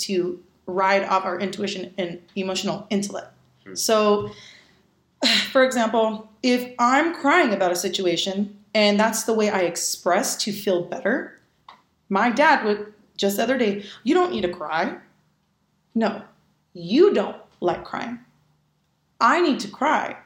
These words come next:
Speaker 1: because this is how I express and release,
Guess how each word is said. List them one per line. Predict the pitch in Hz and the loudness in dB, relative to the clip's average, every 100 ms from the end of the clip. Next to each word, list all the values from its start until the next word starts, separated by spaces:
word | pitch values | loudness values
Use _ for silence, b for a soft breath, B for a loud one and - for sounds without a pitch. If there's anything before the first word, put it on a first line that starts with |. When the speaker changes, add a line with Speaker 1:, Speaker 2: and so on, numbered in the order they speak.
| _ _ - | _ _ -6
Speaker 1:
because | 214 220 202 196 | -2 0 0 0
this | 202 220 | -2 -2
is | 220 - | -4 -4
how | 202 196 196 208 | 0 0 0 0
I | 196 185 - - | 0 -2 -8 -4
express | 196 - - - 202 202 | -4 -4 -4 0 0 0
and | 208 | -2
release, | 190 180 170 208 196 - - | 0 -2 -2 0 0 -2 -8